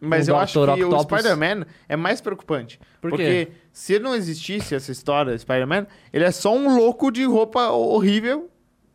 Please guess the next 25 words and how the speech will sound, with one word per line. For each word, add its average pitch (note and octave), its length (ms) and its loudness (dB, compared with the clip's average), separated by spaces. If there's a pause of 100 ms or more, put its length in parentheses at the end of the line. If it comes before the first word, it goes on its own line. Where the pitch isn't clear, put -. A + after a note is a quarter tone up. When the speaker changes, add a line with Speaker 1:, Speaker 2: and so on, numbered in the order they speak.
(300)
Speaker 1:
que - 140 -20
pulou G3 300 0
na G#3+ 100 0
vala F3+ 260 0
do A3 120 -10
metrô. A3 280 -12 (280)
Speaker 2:
Mas D3+ 460 0
e F3 80 4
as F3+ 220 0
teias? D3 320 4
O - 40 -8
pessoal C#3+ 280 2
já F3 80 2
sabia A#3+ 340 2
que - 80 -4
ele C#3+ 80 2
soltava C#3 300 0
a - 20 0
teia. C#3 580 4
Que - 140 -4
Speaker 1:
Será C#3+ 120 2
Speaker 2:
ele D#3+ 60 -2
Speaker 1:
que D3 60 -10
ele C#3 80 -6
sabia? D3+ 340 -4